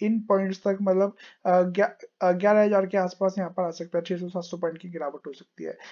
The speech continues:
अब बात करते हैं हम अपने, अ, अ, निफ-, अ, इंडियन, इंडियन मार्केट की। तो देखिए निफ्टी में यहाँ पर गिरावट थी, तो यहाँ पर मैंने आपको कल भी बताया था कि एक चीज आपको यहाँ पर देखनी है, अगर आप देख रहे हैं तो,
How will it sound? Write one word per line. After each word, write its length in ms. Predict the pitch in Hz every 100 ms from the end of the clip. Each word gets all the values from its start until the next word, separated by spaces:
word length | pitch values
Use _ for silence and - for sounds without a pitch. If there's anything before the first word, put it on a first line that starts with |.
| - 190
अब 80 |
बात 220 | 185 196 190
करते 260 | 170 175
हैं 80 | 190
हम 60 | 190
अपने, 340 | - 180 180
अ, 180 | 180 165 170 - _ _
अ, 180 | 170 160
निफ-, 360 | 170 170 - 170
अ, 200 | 160 160 180
इंडियन, 340 | 170 165 165 - _ -
इंडियन 260 | 190 190 175
मार्केट 340 | 160 - -
की। 200 | - - - - -
तो 80 | 220
देखिए 260 | 240 285
निफ्टी 300 | 269 262 285
में 120 | 269 262
यहाँ 100 | 247
पर 160 | 254
गिरावट 380 | 226 214 208 226
थी, 180 | 254 262
तो 120 | 247
यहाँ 200 | 226 190
पर 220 | 220 226
मैंने 260 | 220 214 214
आपको 280 | 196 - 214
कल 240 | 208 202
भी 100 | 214
बताया 320 | 202 202 202
था 180 | 202 233 - - _
कि 100 | - -
एक 220 | 233 226
चीज 160 | 277 262
आपको 280 | 233 240 240
यहाँ 140 | 202
पर 180 | 208 196
देखनी 320 | 190 190 196
है, 120 | 208
अगर 200 | 202 202
आप 180 | 180 - -
देख 220 | 180 180
रहे 140 | 190 196
हैं 100 | 190
तो, 200 | 233